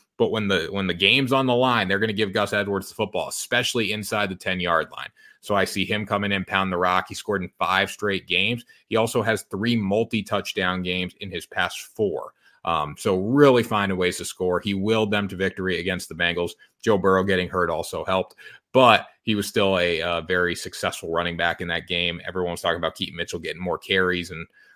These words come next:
all that, but he still delivered when he got a shot. He led the team in rushing yards. He led the team in, um, touchdowns in that one. So gonna go with him to score.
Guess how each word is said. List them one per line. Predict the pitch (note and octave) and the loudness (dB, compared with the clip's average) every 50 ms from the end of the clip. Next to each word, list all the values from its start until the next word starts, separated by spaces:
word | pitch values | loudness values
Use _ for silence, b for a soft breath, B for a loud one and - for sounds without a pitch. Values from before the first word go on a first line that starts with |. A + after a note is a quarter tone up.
| b | b
all | - F#2+ F2+ E2+ | -4 -2 -2 0
that, | E2 F2 F2 F2 E2 - - | 2 2 2 2 2 0 -2
but | D#2+ D#2 - - _ | -4 -4 -4 -4 _
he | - G2+ G2+ | -6 -6 -6
still | - - G#2+ G2+ | -4 -2 -2 -2
delivered | G2 F#2+ F2 F#2+ G2 F#2+ F#2+ F#2 F2+ | -2 0 0 0 2 2 2 0 0
when | F2+ F#2 F#2 | 0 -2 -2
he | F#2+ | -2
got | F2+ F#2 F2+ F2+ | 0 0 0 0
a | F2+ | 0
shot. | - - F2+ E2+ F2 F2 F2 - | -2 -2 0 2 2 2 2 0
He | - F#2 | -2 -4
led | F2 F#2 F2+ E2 E2+ | -4 -4 -4 -4 -6
the | |
team | - - G2 F#2+ F#2 | -6 -6 -4 -4 -2
in | F2+ | -2
rushing | F2+ F2+ F2 F2 - - E2+ | -2 -2 -2 -2 -4 -6 -6
yards. | E2+ E2 E2 E2 E2 D#2+ D#2+ D#2+ - | -6 -4 -2 -2 0 -2 -2 -4 -6
He | E2+ | -8
led | E2 E2 E2 D#2+ D#2 D#2 | -4 -4 -4 -4 -6 -10
the | - | -16
team | - - E2+ D#2+ D#2+ D#2 D#2 | -12 -10 -8 -8 -8 -8 -10
in, | D#2 D2+ D#2+ D#2 D2+ D2+ | -12 -12 -14 -12 -10 -10
um, | D#2 D#2 D2+ D2 D2+ D2 D#2 D#2+ _ _ _ | -10 -8 -8 -10 -10 -12 -16 -20 _ _ _
touchdowns | - - D#2+ - - - C#2 D2 D2 - | -6 -6 -6 -4 -4 -6 -8 -8 -10 -12
in | D2 | -12
that | C#2 - - - | -12 -12 -12 -12
one. | - - - | -14 -14 -8
So | - F#2 D2+ - _ - | -6 -6 -6 -4 _ -2
gonna | G2 F#2+ | 0 2
go | F2 F2+ E2+ | 2 2 2
with | D#2+ - | 2 0
him | - E2+ D#2+ D#2 - b b b b b b _ - | 0 -2 -2 -4 -6 b b b b b b _ -10
to | - F2 | -8 -6
score. | - - - - - F2 C#2+ - - - - | -6 -6 -6 -4 -2 -2 -2 -2 -4 -8 -12